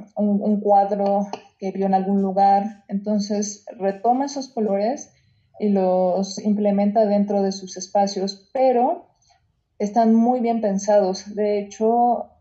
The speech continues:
cuando nosotros entramos o la gente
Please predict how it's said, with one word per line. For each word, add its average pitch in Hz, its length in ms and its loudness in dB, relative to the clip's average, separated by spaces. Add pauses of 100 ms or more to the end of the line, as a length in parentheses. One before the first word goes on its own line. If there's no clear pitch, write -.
(260)
cuando 196 320 2
nosotros 220 460 -2
entramos 214 400 0
o 202 160 -6
la 190 120 -2
gente 220 640 -4